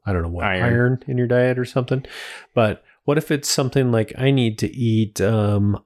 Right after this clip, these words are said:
Speaker 1: ice? No nutritional value, but, I mean, I have the compulsion. I need to go eat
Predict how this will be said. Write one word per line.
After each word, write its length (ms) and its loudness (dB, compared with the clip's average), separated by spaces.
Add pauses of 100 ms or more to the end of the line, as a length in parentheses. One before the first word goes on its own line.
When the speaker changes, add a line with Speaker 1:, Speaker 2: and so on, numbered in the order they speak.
Speaker 1:
ice? 500 -2 (460)
No 120 2
nutritional 540 0
value, 300 2
but, 260 -6 (100)
I 100 0
mean, 180 2
I 160 0
have 360 0
the 80 2
compulsion. 640 -2
I 120 0
need 180 0
to 100 -2
go 300 2
eat 240 -2